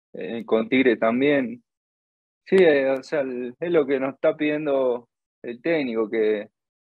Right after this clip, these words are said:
que, que hay que tratar de buscar espacio, de, de llevar marca, porque siempre va a quedar un, un compañero solo. Y, y bueno, ahora se me está dando, ojalá que en estos partidos que, que vienen pueda hacer ambas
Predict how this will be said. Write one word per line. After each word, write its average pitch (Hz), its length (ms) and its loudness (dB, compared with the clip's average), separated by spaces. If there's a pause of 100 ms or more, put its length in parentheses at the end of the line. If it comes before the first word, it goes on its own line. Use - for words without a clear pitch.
(480)
que, - 160 -6
que - 300 0
hay 139 80 6
que 139 140 2
tratar 127 340 6
de 143 60 8
buscar 135 280 2
espacio, 139 680 -2
de, 117 380 -8 (880)
de 117 120 -12
llevar 143 320 0
marca, 151 340 0
porque 117 220 -4
siempre 131 260 -6
va 123 120 2
a 123 60 -4
quedar 123 180 2
un, 117 300 -12 (520)
un 123 100 -12
compañero 120 500 0
solo. 123 440 0
Y, 104 180 -10 (720)
y 131 60 -8
bueno, 139 180 -2
ahora 135 160 4
se - 280 -10
me 123 120 -4
está 135 200 2
dando, 143 400 2
ojalá 135 300 2
que 127 260 -8 (640)
en 131 100 -10
estos 135 280 -4
partidos 127 400 2
que, 139 160 -8
que 127 140 -2
vienen 139 360 2
pueda 120 640 2 (420)
hacer 131 440 -2
ambas 113 360 0